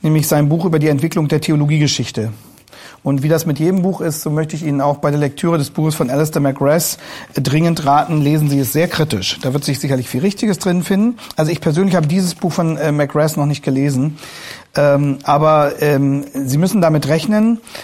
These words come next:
dass auch seine fragwürdige Bewertung dieser Entwicklung hier, über die wir hier reden, äh, durchschlägt auf, ähm, auf das, was er über die Theologiegeschichte schreibt.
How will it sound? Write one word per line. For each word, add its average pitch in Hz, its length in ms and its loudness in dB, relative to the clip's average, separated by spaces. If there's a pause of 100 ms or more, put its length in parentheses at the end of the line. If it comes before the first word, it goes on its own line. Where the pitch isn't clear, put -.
(140)
dass 151 240 0
auch 156 240 2
seine 143 560 2
fragwürdige 175 800 0
Bewertung 156 560 0
dieser 170 240 0
Entwicklung 156 400 -2
hier, 165 140 0
über 147 100 0
die 147 140 0
wir 147 80 0
hier 156 280 0
reden, 139 400 0 (380)
äh, 139 300 0 (140)
durchschlägt 170 1300 0
auf, 156 580 2
ähm, 143 380 2
auf 143 160 -2
das, 147 200 -2
was 147 140 0
er 143 60 0
über 139 120 -2
die 143 120 -2
Theologiegeschichte 147 760 0
schreibt. 107 500 -8